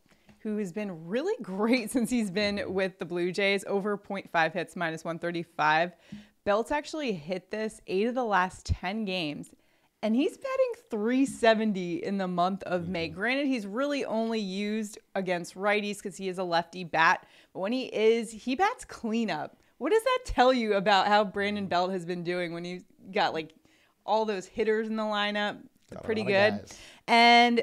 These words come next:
Speaker 1: l-, s-, again, lefty bat, better splits versus righties, going up against Rays righty, uh, Taj Bradley. This is the only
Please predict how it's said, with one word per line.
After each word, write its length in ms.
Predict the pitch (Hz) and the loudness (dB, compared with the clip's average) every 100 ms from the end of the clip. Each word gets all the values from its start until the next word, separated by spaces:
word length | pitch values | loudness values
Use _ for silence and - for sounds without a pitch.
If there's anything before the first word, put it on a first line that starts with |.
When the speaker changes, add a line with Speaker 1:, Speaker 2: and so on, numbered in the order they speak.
| - | -2
Speaker 1:
l-, 140 | 233 208 | -8 -8
s-, 160 | - - | -6 0
again, 320 | 226 190 160 | 4 6 6
lefty 280 | 190 220 240 | 4 2 4
bat, 260 | 208 196 202 | 8 8 8
better 180 | 202 202 | 4 2
splits 240 | 208 190 | -2 -2
versus 240 | 180 175 160 | -2 -2 0
righties, 540 | 156 156 156 160 - - | 0 0 -2 -4 -6 -6
going 240 | 190 202 196 | 0 2 2
up 100 | 196 | 2
against 260 | 190 180 165 | 2 0 0
Rays 280 | 175 175 | 0 0
righty, 440 | 170 165 160 160 - _ _ - | 2 0 0 -4 -6 _ _ 0
uh, 220 | 175 143 - | 2 2 4
Taj 360 | 185 175 190 | 8 8 6
Bradley. 600 | - 156 160 185 196 190 - - - | 2 4 4 4 0 -2 -8 -12 -4
This 180 | 294 | -2
is 80 | 359 | 0
the 120 | 285 226 | 2 2
only 480 | 226 214 180 - | 2 0 -4 -8